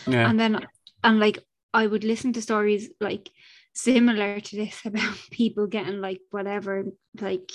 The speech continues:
Speaker 2: murdered in the most horrific ways, and no disrespect to them or their families or anyone. Obviously, I'm not gonna name names, but you know. Um, but anybody that's, like, affected by that,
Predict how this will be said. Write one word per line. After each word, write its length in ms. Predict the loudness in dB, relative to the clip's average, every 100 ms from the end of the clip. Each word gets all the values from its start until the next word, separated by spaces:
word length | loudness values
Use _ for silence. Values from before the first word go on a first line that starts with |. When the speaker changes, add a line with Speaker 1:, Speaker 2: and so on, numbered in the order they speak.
| -8
Speaker 2:
murdered 540 | -6 0 0 2 0 0
in 100 | 0
the 60 |
most 280 | 2 0 0
horrific 560 | -2 2 4 4 2 -2
ways, 260 | -2 -2 -4
and 260 | -4 -6 -4
no 280 | 2 4 4
disrespect 560 | 2 -4 -6 -8 -6
to 80 | -2
them 240 | 0 0 -2
or 80 |
their 80 | -4
families 460 | -4 -4 -2 -4 -2
or 80 | -2
anyone. 300 | -2 -4 -4
Obviously, 280 | -4 -6 -10
I'm 60 | -8
not 100 | -8
gonna 140 | -8
name 140 | -6 -6
names, 260 | -6 -8 -2
but 120 | 2
you 100 | 6
know. 220 | 6 4 0 -20 -20 -18 -18 -20 -20 _ 2
Um, 540 | 4 4 2 -2 -6 _ -4
but 200 | 0 2
anybody 540 | 2 2 0 0 -2 -4
that's, 200 | -8 -4
like, 120 | -2
affected 400 | -2 -4 -6 -6
by 120 | -4
that, 180 | -4 -4